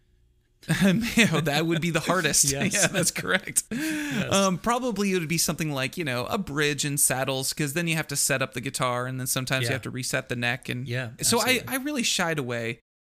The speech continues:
Speaker 1: I shied away from getting too many things, but
Speaker 2: Yeah.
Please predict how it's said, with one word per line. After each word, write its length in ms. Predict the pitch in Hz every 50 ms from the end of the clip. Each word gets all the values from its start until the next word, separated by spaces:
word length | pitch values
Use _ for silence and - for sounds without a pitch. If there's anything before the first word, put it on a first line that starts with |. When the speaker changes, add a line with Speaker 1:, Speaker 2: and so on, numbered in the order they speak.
| _ _ _ _ _ _ _ -
Speaker 1:
I 60 | - 208
shied 240 | 202 - 208 202 185
away 240 | 165 147 151 147 143
from 500 | - - 143 135 135 131 127 127 - - - - - - 151
getting 300 | 135 165 151 156 151 139
too 200 | - - 185 170
many 200 | 147 127 127 127
things, 340 | - - - 85 - - -
but 460 | 151 - - 254 285 269 185 151 131
Speaker 2:
Yeah. 140 | 151 135 -